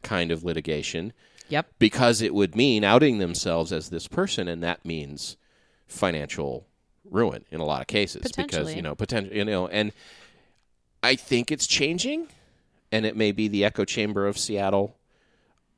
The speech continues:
Speaker 1: I don't know, though. I'm not in that profession.
Speaker 2: Yeah, I,
Speaker 1: You know,
Speaker 2: I,
Speaker 1: so I'm not, I can't, I
Speaker 2: I
Speaker 1: certainly
Speaker 2: know,
Speaker 1: can't speak
Speaker 2: I know
Speaker 1: for lawyers.
Speaker 2: one, I know
Speaker 1: Mm-hmm.
Speaker 2: one that is not a public defender that will even defend
Speaker 1: Yeah.
Speaker 2: on a regular basis and knows the law inside and out
Speaker 1: Right.
Speaker 2: about sex law.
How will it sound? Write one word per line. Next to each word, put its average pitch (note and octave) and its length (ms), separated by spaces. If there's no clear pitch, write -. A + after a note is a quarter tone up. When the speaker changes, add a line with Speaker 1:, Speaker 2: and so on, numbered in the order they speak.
Speaker 1:
I F#2+ 80
don't F#2+ 140
know, F#2+ 140
though. - 220
I'm G2 120
not F#2+ 160
in G#2+ 100
that A#2 160
profession. B2 500
Speaker 2:
Yeah, F3+ 440
I, F3+ 80
Speaker 1:
You G3+ 120
know, G3+ 80
Speaker 2:
I, F#3 100
Speaker 1:
so B2 200
I'm G#2+ 100
not, G2 300
I F#2 100
can't, F#2+ 340
I F#2 60
Speaker 2:
I F#2+ 120
Speaker 1:
certainly G3 360
Speaker 2:
know, G3 80
Speaker 1:
can't E3+ 140
speak D#3+ 200
Speaker 2:
I F3+ 100
know E3+ 160
Speaker 1:
for C#3 80
lawyers. C3+ 420
Speaker 2:
one, D3 140
I - 100
know F3 160
Speaker 1:
Mm-hmm. F3 80
Speaker 2:
one D#3+ 340
that D3 140
is C#3 180
not D3 300
a D3+ 60
public D3 340
defender C3+ 560
that C3 420
will C#3+ 400
even C#3+ 320
defend C#3 680
Speaker 1:
Yeah. G#2 240
Speaker 2:
on D#3+ 140
a C#3 40
regular D3 300
basis C#3 500
and D#3 140
knows D3 260
the D#3 80
law C#3 140
inside C#3 380
and B2+ 100
out A#2+ 240
Speaker 1:
Right. G2 100
Speaker 2:
about - 220
sex - 260
law. - 200